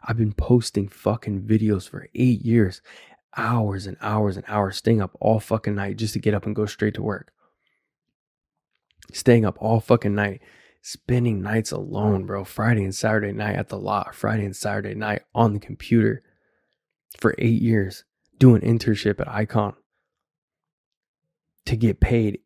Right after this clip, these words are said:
eight years later. And it felt like overnight because I woke up the next day,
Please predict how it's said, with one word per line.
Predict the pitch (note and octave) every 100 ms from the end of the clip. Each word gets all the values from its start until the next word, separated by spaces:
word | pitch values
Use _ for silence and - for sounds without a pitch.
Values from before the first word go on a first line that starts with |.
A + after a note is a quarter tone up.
| -
eight | A#2 A#2+ - _
years | A2 A2 G#2 -
later. | G#2+ G#2+ G2 - _ _ _ _ _ _ _ _ _ _
And | - G#2+
it | - -
felt | B2+ F#2
like | G#2
overnight | - G#2+ G#2 G2+ G2+ F2+ - _ _ _ _ _ _ _
because | - A2
I | G2
woke | G2+ G#2 A2+ B2
up | G#2+ - _
the | - G2+
next | G#2 G#2 A2 - -
day, | A#2 A2 G2+ A2